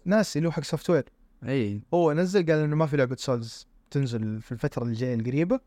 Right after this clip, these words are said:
Speaker 2: إيه.
Speaker 1: بس سوينا حنسوي شيء لإلدن رينج ونزلها قريب اللي هي الدي ال سي التوسعة.
Speaker 2: إيه.
Speaker 1: في لعبة جاية، بس ما
Speaker 2: نتكلم على المؤتمر اللي صار ده، إنه في كم لعبة
Speaker 1: لا،
Speaker 2: شفتها.
Speaker 1: في لعبة من أول أنا اللي أعلنها من سوفت وير حتكون، بس أنا ما أتحمس لها. هي كأنها سولز بس غبية.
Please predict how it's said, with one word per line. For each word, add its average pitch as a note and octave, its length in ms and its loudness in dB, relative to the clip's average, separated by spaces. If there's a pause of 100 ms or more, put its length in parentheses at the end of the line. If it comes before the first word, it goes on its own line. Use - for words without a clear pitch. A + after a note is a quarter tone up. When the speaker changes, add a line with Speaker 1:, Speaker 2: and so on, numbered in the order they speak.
(200)
Speaker 2:
إيه. G#2+ 140 -4
Speaker 1:
بس C3+ 160 -2
سوينا D3+ 260 2
حنسوي C3+ 360 0
شيء D3 140 -2
لإلدن C3+ 300 0
رينج G3 260 0
ونزلها D3 400 4
قريب D#3 280 0
اللي C3+ 100 0
هي C#3 80 4
الدي B2+ 180 0
ال A#2 80 -2
سي - 140 -8
التوسعة. B2+ 500 -4 (280)
Speaker 2:
إيه. A2 220 -6 (220)
Speaker 1:
في C4 180 4
لعبة G#3+ 240 4
جاية، D#3 420 2 (220)
بس C#3 220 -8
ما F3 260 2
Speaker 2:
نتكلم D3 320 2
على C3 120 0
المؤتمر A#2+ 920 -2
اللي G#2+ 140 -4
صار A2+ 220 0
ده، A2 160 -2
إنه A2+ 140 -6
في B2 120 -4
كم A#2+ 200 -4
لعبة G#2+ 140 -4
Speaker 1:
لا، G2+ 60 -8
Speaker 2:
شفتها. E3 160 2
Speaker 1:
في A#3 160 2
لعبة A3 200 4
من F#3 140 2
أول E3+ 240 4
أنا C#3 240 0
اللي C3 220 0
أعلنها D3 460 2
من C#3 100 0
سوفت - 280 -4
وير C3+ 100 2
حتكون، G3 320 0
بس F3 140 0
أنا F#3+ 100 4
ما E3+ 80 2
أتحمس C3+ 400 -4
لها. C3 120 -2
هي E3 140 0
كأنها E3+ 280 2
سولز G3 320 2
بس B2+ 360 -8
غبية. C3+ 360 -2